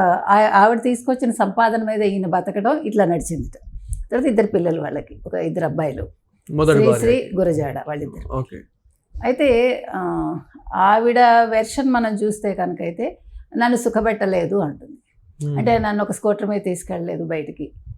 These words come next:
Speaker 1: లేదు నాతో ప్రేమగా లేదు. ఏమండి, ప్రేమగా లేడు అని మీ-, ఒకవేళ మీకు అనిపించింది అనుకోండి, ఇద్దరు పిల్లల్ని కంటారా? అతను సరైన వాడు కాదు అని నీకు తోచింది అనుకోండి, ఇద్దరు పిల్లలు కనే వరకు ఒక వ్యక్తి ఉంటారా వాళ్ళతోటి?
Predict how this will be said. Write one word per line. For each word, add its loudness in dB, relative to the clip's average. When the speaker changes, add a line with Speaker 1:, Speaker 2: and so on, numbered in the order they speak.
Speaker 1:
లేదు 2
నాతో 0
ప్రేమగా 0
లేదు. -2
ఏమండి, 0
ప్రేమగా 2
లేడు 2
అని 4
మీ-, -2
ఒకవేళ 4
మీకు 2
అనిపించింది 2
అనుకోండి, -2
ఇద్దరు 0
పిల్లల్ని 2
కంటారా? -6
అతను -6
సరైన 0
వాడు 4
కాదు 4
అని 4
నీకు -4
తోచింది -4
అనుకోండి, -4
ఇద్దరు 2
పిల్లలు 2
కనే 0
వరకు 0
ఒక 0
వ్యక్తి -2
ఉంటారా -2
వాళ్ళతోటి? -8